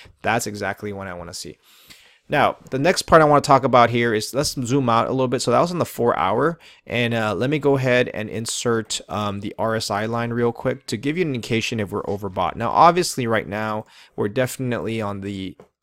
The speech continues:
high side. So usually when I look at these charts like this, I usually hold off any buying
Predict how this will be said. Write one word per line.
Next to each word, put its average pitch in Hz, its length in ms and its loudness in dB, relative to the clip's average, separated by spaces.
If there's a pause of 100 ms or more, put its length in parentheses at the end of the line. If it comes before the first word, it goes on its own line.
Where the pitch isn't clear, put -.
(180)
high 110 340 0
side. 65 480 -6 (360)
So 120 680 2
usually 160 560 2
when 120 220 0
I 113 60 0
look 123 260 0
at 120 80 -2
these 110 240 -6
charts 113 360 -4
like 104 160 -6
this, 101 200 -4
I 107 60 -2
usually 117 580 -2
hold 113 300 -4
off 101 240 0
any 107 180 -8
buying 101 480 -4